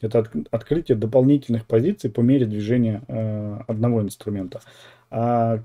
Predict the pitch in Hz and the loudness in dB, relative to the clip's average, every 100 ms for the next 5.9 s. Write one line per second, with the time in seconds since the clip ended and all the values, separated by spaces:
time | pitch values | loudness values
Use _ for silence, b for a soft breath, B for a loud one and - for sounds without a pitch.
0 | _ - 123 - 208 220 143 143 139 127 | _ -4 -4 -2 -2 2 2 2 2 4
1 | 135 127 - - - 170 160 139 139 - | 6 4 0 -12 -2 -2 2 2 2 0
2 | - 143 131 - 175 175 - 127 117 123 | -8 -4 -4 -2 -2 0 0 -4 -4 -8
3 | 113 143 160 156 147 143 135 110 120 135 | -2 0 0 0 4 4 4 2 2 0
4 | 127 - 131 127 117 - 123 127 147 135 | -2 -2 2 2 2 -2 0 2 2 0
5 | 117 113 131 170 - 147 - 143 | -2 2 2 0 2 2 2 -2